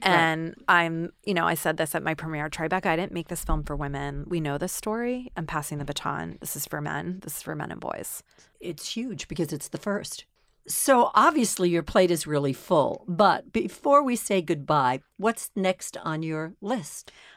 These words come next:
Speaker 2: Oh, I have so many things in my head and my heart. This rollout is very comprehensive and terrific, but, um, there's a few things I'm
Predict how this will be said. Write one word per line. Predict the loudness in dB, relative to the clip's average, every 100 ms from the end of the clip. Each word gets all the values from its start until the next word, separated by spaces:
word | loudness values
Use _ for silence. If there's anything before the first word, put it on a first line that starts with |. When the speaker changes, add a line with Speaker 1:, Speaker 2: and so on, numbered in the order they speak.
| -6
Speaker 2:
Oh, | 0 2 0 0
I |
have | -4 -4
so | -4 -2
many | 0
things | -2 -4 -2
in |
my | -4
head | -2 -2
and |
my | -2
heart. | 0 0 0 -6 _
This | -2 0
rollout | 4 6 6 6 6 2
is | -4 -2
very | 0 0 0 -2 -4 -6
comprehensive | -4 -2 -4 -4 -4 -4 -6 -8
and | -8 -6
terrific, | -6 -6 -6 -8 _
but, | 0 0 -2
um, | -2 -2 -2 -4 -6
there's | -8 -2 2 2 0 -2 -6
a | -12
few | -6 -6
things | -2 -2 -2 -4 -6 -10 -12 -10 -4
I'm | -2 -2